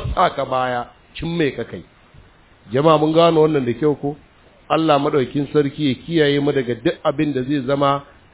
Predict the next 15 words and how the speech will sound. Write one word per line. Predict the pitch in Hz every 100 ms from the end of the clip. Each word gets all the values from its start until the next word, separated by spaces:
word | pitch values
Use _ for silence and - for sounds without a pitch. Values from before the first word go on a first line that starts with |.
| _ -
illata | 175 180 180 160 156 -
sunnar | 160 160 156
manzon | 135 123 120 139 147
Allah | 156 165 156 135
ne | 135 131 127 _ - -
sallallahu | 135 131 127 131 139 143 127
alaihi | 123 131 139 120 131 131
wa | 131 127 131 135
alihi | 139 127 113 127
wa | 113 104
sallama. | 110 101 101 92 - _ _ _ _ _ _ _ - - -
To | 98
sai | - 156
yake | 160 147 131
cewa, | - 143 135 139